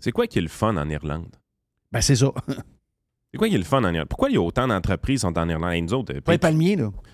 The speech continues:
Speaker 1: Patreon, là, les pa-, la paperasse que je remplis avec eux autres, là, c'est en Irlande, cette affaire-là.
Speaker 2: Ah oui.
Speaker 1: Apple, Apple est en Irlande.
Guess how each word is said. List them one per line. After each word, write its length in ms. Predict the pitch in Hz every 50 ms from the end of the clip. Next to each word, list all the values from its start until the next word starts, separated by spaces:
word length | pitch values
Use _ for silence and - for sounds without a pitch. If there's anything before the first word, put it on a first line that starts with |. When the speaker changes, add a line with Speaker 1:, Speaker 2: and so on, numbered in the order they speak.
| - _ _ -
Speaker 1:
Patreon, 440 | 117 127 120 - 117 117 131 160 160
là, 280 | 101 78 76 78 87 90 - - -
les 100 | - 73
pa-, 140 | - 92 92 - -
la 160 | 80 90 -
paperasse 280 | 110 107 127 156 156
que 120 | - 131 104
je 100 | 95 98
remplis 300 | 107 107 101 90 - 147
avec 120 | 131 98
eux 140 | 85 80 87
autres, 220 | 127 147 - -
là, 60 | - -
c'est 260 | - - - - 78
en 80 | 87 107
Irlande, 400 | 117 104 104 101 135 160 147 -
cette 120 | - -
affaire-là. 360 | 82 - - - - - - - - - _ _ _ _ -
Speaker 2:
Ah 160 | 85 92 95 123
oui. 80 | 135
Speaker 1:
Apple, 300 | 151 190 202 160 90 69 -
Apple 340 | - - - 180 202 208 127 -
est 20 |
en 120 | 92 85 80
Irlande. 420 | 78 76 78 80 107 156 151 98